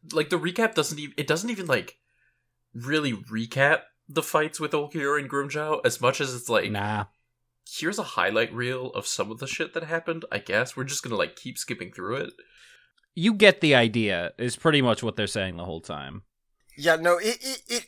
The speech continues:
Speaker 3: is really bizarre because it, it totally is just, like, a one hundred percent Cliff Notes version <laughs> of what happened everywhere.
Speaker 2: But that honestly is how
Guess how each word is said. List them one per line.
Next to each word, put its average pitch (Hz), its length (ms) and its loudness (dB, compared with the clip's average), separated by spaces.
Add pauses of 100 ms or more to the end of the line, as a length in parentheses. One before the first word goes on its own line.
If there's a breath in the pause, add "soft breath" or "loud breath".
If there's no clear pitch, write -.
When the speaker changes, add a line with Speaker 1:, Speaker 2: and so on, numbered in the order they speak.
Speaker 3:
is 214 400 -2 (160)
really 156 300 -4
bizarre 117 440 2
because 110 280 -6
it, 147 160 -4
it 139 120 -6
totally 151 500 -4
is 120 220 -2
just, - 280 -2
like, 107 240 -4 (540)
a 131 60 -2
one 123 200 -2
hundred 151 280 -4
percent 139 400 0 (100)
Cliff - 380 2
Notes 120 280 0
version 117 600 0
<laughs> - 80 0
of 151 240 2
what 135 220 2
happened 101 640 -2 (100)
everywhere. 92 520 -4 (180)
Speaker 2:
But 180 160 8
that 247 280 6
honestly 180 640 6 (180)
is 139 200 -2
how 131 560 6